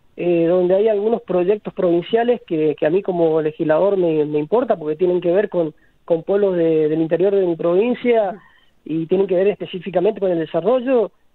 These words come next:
e incluso hablo con los legisladores de, de, de Unión por la Patria y de Juntos por el Cambio. Es decir, y bueno, y en esta idea, ya te digo, de que convencido de que Argentina la sacamos para adelante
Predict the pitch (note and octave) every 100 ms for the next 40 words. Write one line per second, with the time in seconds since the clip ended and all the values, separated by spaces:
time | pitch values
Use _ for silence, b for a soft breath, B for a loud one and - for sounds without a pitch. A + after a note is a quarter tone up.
0 | _ - E3+ E3+ A3+ A3+ G3+ G3 A3+ F#3+
1 | E3+ D#3 D#3 E3 D#3 F#3 G#3+ F3+ D3+ D3
2 | C#3+ C#3 C#3 C#3+ D#3 D#3+ G#3 F#3+ D#3 D#3+
3 | A3+ A3+ E3 C#3+ C#3+ C#3+ - F3 D#3+ -
4 | E3 - A3 F3 D3 D3 _ b b b
5 | _ - E3 D#3+ D#3+ - F3+ E3+ D3+ D3+
6 | - E3 E3 B3 B3+ E3+ E3+ E3+ E3 E3
7 | F3 A3 A3+ G3+ A#3+ B3+ G#3+ G#3 G3+ A#3
8 | B3 B3+ G3 G#3+ C4 _ _ _ _ _
9 | - G#3 A#3+ B3 - G3 F#3+ F#3+ B3 A#3
10 | G3 F3+ G3 F#3 C4+ C4 F#3 F3+ G3+ A3+
11 | F#3 F3+ F3 F#3+ A3+ A#3+ A3+ C4